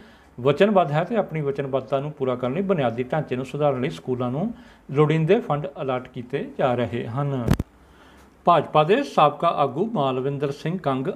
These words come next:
ਅੱਜ ਆਮ ਆਦਮੀ ਪਾਰਟੀ 'ਚ ਸ਼ਾਮਲ ਹੋ ਗਏ ਹਨ। ਪੰਜਾਬ ਮਾਮਲਿਆਂ ਦੇ ਇੰਚਾਰਜ ਜਰਨੈਲ ਸਿੰਘ ਤੇ ਵਿਰੋਧੀ ਧਿਰ ਦੇ ਨੇਤਾ ਹਰਪਾਲ ਸਿੰਘ ਚੀਮਾ ਨੇ ਉਹਨਾਂ ਨੂੰ ਪਾਰਟੀ ਵਿੱਚ ਸ਼ਾਮਲ ਕਰਵਾਇਆ।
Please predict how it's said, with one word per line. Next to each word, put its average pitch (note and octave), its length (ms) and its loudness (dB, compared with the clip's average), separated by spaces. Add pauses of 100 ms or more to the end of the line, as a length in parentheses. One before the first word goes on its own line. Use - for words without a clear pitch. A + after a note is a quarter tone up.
(120)
ਅੱਜ B2+ 220 -4
ਆਮ C3 240 -2
ਆਦਮੀ B2+ 240 -2
ਪਾਰਟੀ B2+ 360 -4
'ਚ E3 120 -6
ਸ਼ਾਮਲ C#3+ 380 -2
ਹੋ B2+ 140 0
ਗਏ B2+ 160 -2
ਹਨ। B2+ 440 -2 (720)
ਪੰਜਾਬ E3+ 340 4
ਮਾਮਲਿਆਂ D#3+ 580 0
ਦੇ D#3 120 0 (140)
ਇੰਚਾਰਜ C#3 440 -2
ਜਰਨੈਲ D3+ 340 0
ਸਿੰਘ D3 260 -6 (120)
ਤੇ F3+ 80 0
ਵਿਰੋਧੀ D3 340 0
ਧਿਰ E3+ 160 -2
ਦੇ C3 140 0
ਨੇਤਾ B2+ 300 -4
ਹਰਪਾਲ D#3 380 -4
ਸਿੰਘ D3 180 -6 (100)
ਚੀਮਾ B2 260 -2
ਨੇ B2+ 140 -2
ਉਹਨਾਂ C#3+ 240 -4
ਨੂੰ D#3+ 120 -4
ਪਾਰਟੀ A#2+ 300 -4
ਵਿੱਚ C3 140 -4
ਸ਼ਾਮਲ B2+ 300 -2
ਕਰਵਾਇਆ। B2+ 580 -2